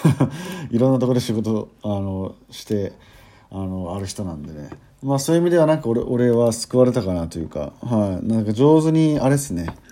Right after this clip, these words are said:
うん、なんか導いてもらったって感じだね。うん、なんかそういう感じで、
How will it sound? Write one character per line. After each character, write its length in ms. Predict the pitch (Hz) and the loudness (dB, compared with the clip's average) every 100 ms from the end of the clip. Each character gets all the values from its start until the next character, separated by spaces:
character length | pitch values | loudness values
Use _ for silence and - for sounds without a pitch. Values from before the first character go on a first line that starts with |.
| - - - - _ - | -20 -20 -20 -20 _ -4
う 60 | 113 | 2
ん、 280 | 107 98 101 | 4 4 2
な 100 | 110 | 2
ん 20 | |
か 80 | 95 | 2
導 380 | 107 165 185 | 2 4 6
い 20 | 208 | 6
て 80 | |
も 100 | 208 | 6
ら 80 | 202 | 6
っ 60 | 196 | 4
た 100 | 190 | 2
っ 20 | |
て 60 | 185 | 2
感 180 | 135 | 2
じ 60 | 104 | 2
だ 60 | 80 | -2
ね。 240 | 80 87 | -8 -8
う 40 | 123 | -4
ん、 380 | 120 113 104 95 | -2 -2 -2 -4
な 40 | |
ん 40 | 95 | -4
か 120 | 127 | -4
そ 140 | 123 | -2
う 40 | 143 | 0
い 20 | |
う 20 | |
感 160 | 147 143 | 2 2
じ 120 | 131 | 4
で、 240 | 135 131 | 2 2